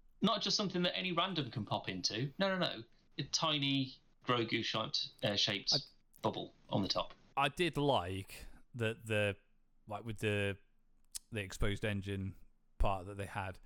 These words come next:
Speaker 2: and when he starts it up, it's just a sports car. <laughs> Like the,
Speaker 1: Because
Speaker 2: the,
Speaker 1: it's a giant
Speaker 2: the noise.
Speaker 1: Fast and the Furious
Speaker 2: <laughs>
Speaker 1: spaceship is what he, what he's got, and it's all about family. This is Fast and Furious in space, isn't it?
Speaker 2: <laughs> Fast in space.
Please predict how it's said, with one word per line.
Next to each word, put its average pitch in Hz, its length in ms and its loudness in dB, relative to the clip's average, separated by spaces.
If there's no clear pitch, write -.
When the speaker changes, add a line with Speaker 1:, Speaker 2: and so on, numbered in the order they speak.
Speaker 2:
and 107 100 0
when 110 120 4
he 107 60 2
starts 101 420 0
it 110 60 -2
up, 95 200 -2
it's - 120 -2
just - 220 0
a 107 40 0
sports 113 460 0
car. 117 300 2
<laughs> 180 80 2
Like 117 200 4
the, 110 60 4
Speaker 1:
Because - 220 4
Speaker 2:
the, 123 60 4
Speaker 1:
it's 139 220 0
a 165 40 -8
giant 185 440 2
Speaker 2:
the 147 60 4
noise. 135 360 6
Speaker 1:
Fast 131 160 4
and 143 100 4
the 180 80 4
Furious 143 440 4
Speaker 2:
<laughs> - 100 -2
Speaker 1:
spaceship 139 500 0
is 110 140 -4
what 104 120 2
he, - 240 -4
what 110 120 -2
he's - 140 0
got, 92 400 0
and 135 100 2
it's 147 100 0
all 180 160 0
about 135 240 0
family. 101 300 -2
This 175 160 0
is 311 100 6
Fast - 380 -2
and 139 80 -4
Furious 120 440 0
in 113 60 -2
space, 180 400 2
isn't 156 100 2
it? - 280 -2
Speaker 2:
<laughs> - 60 -2
Fast - 360 -4
in 113 100 -4
space. 104 500 -6